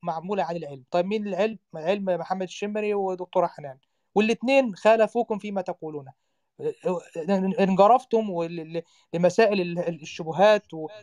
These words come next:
وال-، والرجوم. الأخ اللي بيقول لك، آه، "وجعلنا السماء،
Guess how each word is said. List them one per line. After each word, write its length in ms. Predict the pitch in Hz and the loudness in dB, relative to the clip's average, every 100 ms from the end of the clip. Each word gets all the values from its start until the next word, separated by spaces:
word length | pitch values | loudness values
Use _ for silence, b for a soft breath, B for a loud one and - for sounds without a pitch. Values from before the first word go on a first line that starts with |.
| _ 160 | _ -10
وال-، 260 | 165 160 160 | -8 -6 -6
والرجوم. 680 | 156 165 160 185 208 196 - 147 143 | -6 -6 -4 0 0 0 -6 -14 -8
الأخ 320 | 160 190 - | -2 0 0
اللي 120 | 165 | -4
بيقول 220 | 151 185 | -2 -2
لك، 240 | 180 - 160 | -2 -4 -6
آه، 320 | 156 147 156 _ _ 151 | -6 -8 -12 _ _ -6
"وجعلنا 320 | 156 175 185 | -2 -2 -2
السماء، 280 | 175 170 | -6 -8